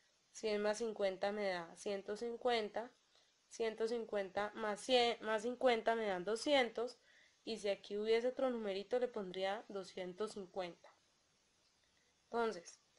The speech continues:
como en la semana número uno me dicen que vendí, o que la, eh, distribuidora, perdón, vendió cincuenta gaseosas, entonces yo puse el puntico del mismo color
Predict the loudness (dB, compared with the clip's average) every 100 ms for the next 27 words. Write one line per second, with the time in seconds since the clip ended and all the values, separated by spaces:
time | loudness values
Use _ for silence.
0 | _ _ _ _ _ -8 -2 4 4 2
1 | -6 -2 2 4 6 6 6 6 2 -2
2 | -4 -6 -10 _ _ _ -8 -6 -4 -4
3 | -2 -2 -2 -2 -6 -8 _ _ _ _
4 | _ _ -6 -4 -6 -6 -8 -16 -8 -4
5 | -4 -6 -14 -16 -20 -12 -6 -4 -6 -8
6 | -4 -4 -2 -2 -2 -2 -4 -4 -2 -4
7 | 0 2 2 0 _ _ _ -10 -2 0
8 | 0 8 12 12 10 6 6 8 6 6
9 | 2 2 -2 -8 -8 -8 -8 -6 -4 -2
10 | 0 -2 -4 -4 -4 -8 -4 -6 -6 _
11 | _ _ _ _ -4 -4 -4 -2 4 8
12 | 8 8 4 4 10 12 12 10 8